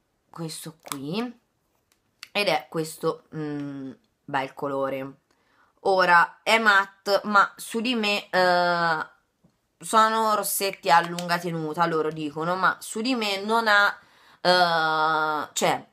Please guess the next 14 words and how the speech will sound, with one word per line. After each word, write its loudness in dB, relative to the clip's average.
ha 6
una 4
buona 0
durata, 6
ma -2
quando 0
svanisce, 0
svanisce 0
a 0
pezzi 0
e 2
io -2
questa -6
cosa -2